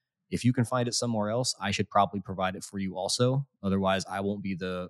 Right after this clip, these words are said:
the content source of relevancy at the time of consideration. I won't be part of that final consideration set. So I know we're talking about advertising, but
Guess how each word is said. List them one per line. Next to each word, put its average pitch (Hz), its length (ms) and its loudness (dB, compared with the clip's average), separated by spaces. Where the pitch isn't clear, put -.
the 92 120 -12
content 95 440 -4
source 92 340 -6
of 85 140 -12
relevancy 90 720 -2
at 90 120 -4
the - 80 -10
time 92 320 -4
of 85 180 -6
consideration. 92 680 -2
I 95 40 -4
won't 90 140 -4
be 95 40 -6
part 92 180 -2
of 90 60 -4
that 92 140 -10
final 92 180 -4
consideration 87 640 -4
set. 80 240 -4
So - 120 4
I - 20 10
know 117 80 10
we're 117 80 6
talking 104 280 4
about 92 120 2
advertising, 95 600 0
but 87 140 -8